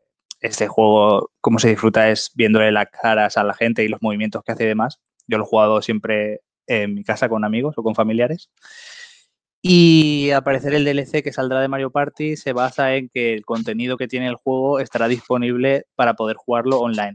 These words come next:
porque actualmente el modo online era como, estaba limitado a ciertos, eh, minijuegos o a ciertas modalidades, ¿vale?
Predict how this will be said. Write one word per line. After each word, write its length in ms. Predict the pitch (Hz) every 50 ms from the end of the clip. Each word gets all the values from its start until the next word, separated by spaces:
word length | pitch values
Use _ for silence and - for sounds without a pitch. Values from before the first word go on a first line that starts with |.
| - _ -
porque 320 | 113 107 - - 110 110
actualmente 580 | 110 107 107 _ - 123 123 123 123 127 123 127
el 80 | 123
modo 160 | 127 123 123
online 380 | 123 120 120 120 123 127 127 120
era 180 | 117 117 113 113
como, 640 | - 120 117 113 113 110 110 110 107 104 101 - _ -
estaba 360 | 120 113 - - 113 110 113
limitado 500 | 117 117 117 113 110 - 107 110 110 113
a 60 | 107
ciertos, 520 | - - 107 104 - 110 110 104 - - _ -
eh, 140 | 117 113
minijuegos 520 | 110 113 113 113 113 - - 113 120 123 120
o 20 |
a 60 | 107
ciertas 680 | - 107 107 107 - 117 113 113 113 110 110 - - _ _ _ _ _
modalidades, 640 | - 127 117 110 104 104 101 101 101 101 101 101 104
¿vale? 220 | 104 104 104 107